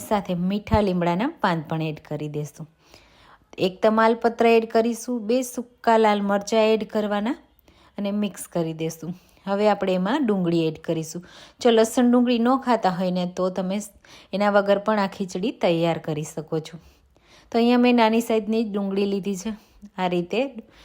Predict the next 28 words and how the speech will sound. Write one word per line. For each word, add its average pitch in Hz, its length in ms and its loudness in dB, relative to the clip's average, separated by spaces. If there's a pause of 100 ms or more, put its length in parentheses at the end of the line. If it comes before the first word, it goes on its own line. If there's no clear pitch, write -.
(280)
ડુંગળીને 220 460 2 (160)
તેલમાં 208 480 2
હલકી 202 500 0
ટ્રાન્સપરન્ટ 190 800 -2
થાય 180 240 -2
ને 165 80 -4 (100)
ત્યાં 180 240 0
સુધી 175 240 -2
આપણે 165 260 -4
એને 202 100 -2 (120)
કૂક 170 160 -4 (120)
કરીશું 170 420 -4 (1400)
અને 190 200 -2 (160)
સોફ્ટ 214 360 2
થવા 220 260 4
દઈશું. 220 360 -2
પછી 214 340 -2 (280)
હું 214 140 -2
અહીંયા 226 300 -2
કેપ્સિકમ 220 640 0
એડ 214 180 -6
કરું 220 300 2
છું. 294 100 -6 (440)
તો 214 200 -2
બે 247 140 4
ટેબલસ્પૂન 226 640 2
જેટલા 190 300 -2
મેં 196 100 2